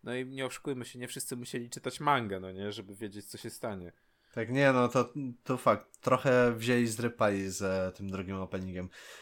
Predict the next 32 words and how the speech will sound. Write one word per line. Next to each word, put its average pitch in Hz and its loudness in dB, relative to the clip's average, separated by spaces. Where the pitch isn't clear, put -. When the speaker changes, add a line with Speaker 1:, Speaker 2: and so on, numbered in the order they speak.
Speaker 2:
Generalnie 233 6
w-, - -12
Miejscowo 185 6
jest 156 4
fajnie, 143 4
e, 143 10
bo 156 4
podoba 156 8
mi 151 6
się 156 6
to, 143 10
jak 139 4
były 135 4
pokazane 131 4
postaci, 135 0
z - -6
którymi 127 0
walczyli 123 4
i 113 0
kto 120 2
z - 0
kim 120 -2
walczył 117 4
w - -16
sumie. 123 -2
Ale 170 6
z 214 -4
kolei 185 4
nie 175 2
podobały 160 4
mi 156 4
się 156 4